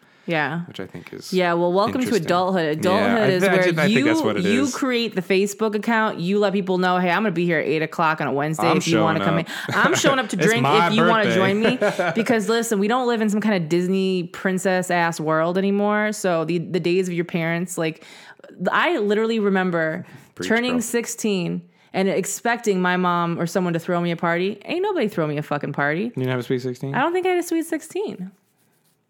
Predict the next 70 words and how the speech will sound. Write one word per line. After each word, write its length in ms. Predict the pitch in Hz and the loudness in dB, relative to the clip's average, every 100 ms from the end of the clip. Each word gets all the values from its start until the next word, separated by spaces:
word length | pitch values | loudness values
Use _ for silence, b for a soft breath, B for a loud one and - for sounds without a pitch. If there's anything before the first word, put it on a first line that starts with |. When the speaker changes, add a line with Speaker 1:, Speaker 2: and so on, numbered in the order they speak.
| - | -6
Speaker 1:
Or 160 | 233 262 | -2 -2
twenty-one, 400 | - 240 233 202 | -4 -4 -2 -2
like, 180 | 226 202 185 - | -2 -4 -8 -6
even 200 | 247 294 | -4 -2
twenty-one, 380 | 330 320 339 | -2 0 0
it 40 | 214 | 0
was 140 | 202 | 0
like, 180 | 214 202 | 0 2
"I'm 140 | 214 | 0
just 100 | 233 | -2
gonna 140 | 247 226 | -2 -2
go 80 | 220 | 0
get 100 | 190 | 0
dinner 140 | 202 | 0
with 100 | 196 | 0
my 80 | 185 | -2
friends." 460 | 208 208 143 165 - | -2 -4 -4 -8 -6
And, 140 | 180 | -4
like, 160 | 180 170 | -4 -4
you 100 | 175 | -2
just 200 | - - | -4 -6
Speaker 2:
Yeah. 60 | - | -6
Speaker 1:
plan 220 | 202 160 | -6 -6
it. 120 | - | -6
Like, 160 | 165 185 | -6 -6
it's 100 | 285 | -6
not, 240 | 285 202 | -4 -4
you 80 | 196 | -6
know, 260 | - - 165 - B B B B | -8 -10 -14 -16 B B B B
I, 160 | - 143 | -4 -4
I 260 | - 165 | -2 0
have 120 | 165 151 | 0 0
very 180 | 151 | -4
specific 340 | 156 - 160 160 | -4 -8 -8 -6
feelings 300 | 151 160 - | -6 -6 -6
about 180 | 107 - | -10 -8
people 280 | 175 - 147 | -10 -8 -10
expecting 520 | - 143 156 120 160 | -8 -8 -8 -8 -8
parties 420 | - 135 143 147 | -6 -4 -4 -6
to 40 | |
be 60 | 123 | -8
planned 280 | 170 127 151 | -8 -8 -8
for 80 | 147 | -8
them 60 | |
every 240 | 120 143 156 | -6 -6 -6
fucking 380 | - 160 160 | -8 -8 -8
year. 200 | 160 160 | -8 -6
Like, 220 | 165 165 - | -6 -8 -6
girl, 200 | 180 180 | -4 -4
Speaker 2:
It's 60 | 180 | -2
a 20 | |
bit 100 | 208 | 0
Speaker 1:
let's 220 | 214 226 175 | 0 0 -4
Speaker 2:
narcissistic, 440 | - 285 - 95 | -6 -8 -8 -6
right? 220 | 110 175 | -6 -6
You 160 | 190 190 | -6 -6
think? 220 | 226 254 | -6 -2
Speaker 1:
It 100 | 294 | 0
is. 280 | 349 554 494 | 0 0 0
Speaker 2:
Is 80 | - | 0
that 140 | 143 | 0
a, 120 | 151 | 0
is 60 | 139 | -2
that 100 | 147 | -2
the 100 | 147 | -2
right 140 | 151 | -2
word, 300 | 151 156 165 | -2 -4 -4
maybe? 320 | 170 175 185 - | -6 -4 -6 -6
Speaker 1:
<laughs> 40 | |
Yeah, 260 | 220 233 | -4 -2